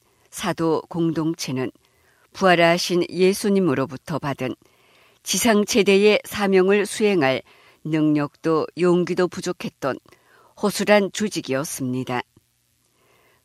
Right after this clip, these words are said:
그들은 높은 데에서 오는 힘을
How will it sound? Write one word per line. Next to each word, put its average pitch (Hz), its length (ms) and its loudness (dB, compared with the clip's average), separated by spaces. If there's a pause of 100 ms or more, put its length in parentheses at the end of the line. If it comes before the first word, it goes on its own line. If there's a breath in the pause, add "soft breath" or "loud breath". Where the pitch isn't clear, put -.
그들은 208 500 4
높은 208 380 0
데에서 202 420 4
오는 196 460 2
힘을 151 380 0